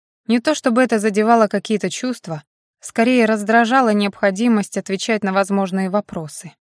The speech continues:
Увидев князя, девочка ахнула. Наверное, она думала, что ее поймали, чтобы наказать за какую-либо провинность.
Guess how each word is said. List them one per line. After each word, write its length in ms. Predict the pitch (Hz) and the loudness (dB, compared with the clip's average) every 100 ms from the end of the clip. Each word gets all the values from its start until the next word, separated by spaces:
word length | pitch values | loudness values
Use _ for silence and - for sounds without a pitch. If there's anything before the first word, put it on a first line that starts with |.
| _ _ _ _ | _ _ _ _
Увидев 440 | 202 190 208 190 - | -6 -2 0 -2 -4
князя, 440 | - 214 247 190 | -2 2 2 0
девочка 680 | 165 220 208 - - 190 220 | -2 -2 -2 -6 -2 0 0
ахнула. 460 | 208 190 160 147 - _ _ _ - | -2 -8 -10 -12 -16 _ _ _ -6
Наверное, 500 | 196 214 269 233 220 | -2 0 2 4 2
она 280 | - 220 233 | 2 2 2
думала, 380 | 208 254 208 196 | 2 2 2 0
что 220 | - 214 | -2 -2
ее 160 | 226 226 | 0 2
поймали, 560 | 220 226 254 262 170 - _ _ _ | 2 2 2 2 -2 -8 _ _ _
чтобы 300 | - 202 180 | -4 0 2
наказать 480 | 190 190 190 202 180 | 2 2 4 4 2
за 100 | 185 | -2
какую-либо 560 | 202 - 196 185 180 | -4 0 0 0 -2
провинность. 840 | 185 196 196 220 214 156 147 - | -4 -2 0 2 2 0 -8 -16